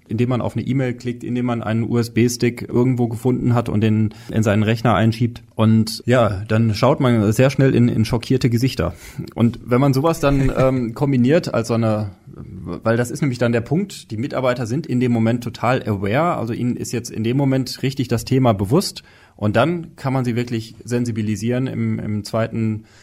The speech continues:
Schritt. Und dann kann man eben Schulungen verwenden, man kann Flyer zusätzlich verwenden, ähm, man kann,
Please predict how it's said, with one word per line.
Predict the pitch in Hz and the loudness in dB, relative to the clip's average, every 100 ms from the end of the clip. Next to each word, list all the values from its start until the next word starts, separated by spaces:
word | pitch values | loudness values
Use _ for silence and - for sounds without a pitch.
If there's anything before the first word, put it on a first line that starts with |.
| _ - | _ -14
Schritt. | - 143 - - - _ | -6 -4 -6 -18 -20 _
Und | 98 107 | -2 0
dann | 113 139 | 0 0
kann | - 127 | 0 0
man | 123 | 0
eben | 117 113 113 110 - | 0 0 -2 -4 -12
Schulungen | - 139 143 135 131 | -6 -2 -2 -2 -4
verwenden, | 127 117 120 113 117 | -4 -4 -4 -4 -4
man | 104 | -6
kann | 110 107 | -6 -8
Flyer | - 110 120 117 113 | -2 -2 0 -2 -6
zusätzlich | - 117 117 113 110 | -8 -6 -6 -6 -6
verwenden, | 107 107 113 113 110 110 - - - - _ _ - | -2 0 0 0 -2 -6 -18 -20 -20 -20 _ _ 0
ähm, | 104 104 101 117 - | 2 2 -2 -8 -8
man | 104 104 | -6 -2
kann, | 117 113 104 | 0 0 -2